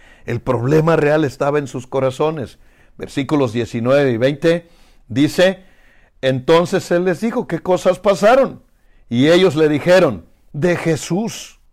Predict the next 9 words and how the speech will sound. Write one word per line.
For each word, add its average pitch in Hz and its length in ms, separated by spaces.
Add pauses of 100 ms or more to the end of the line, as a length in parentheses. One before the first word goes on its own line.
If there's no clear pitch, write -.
(120)
el 110 220
Nazareno, 151 720 (520)
que 117 120
fue 185 260
varón 185 500
profeta, 143 800 (180)
poderoso 143 640
en 175 100
obra 135 480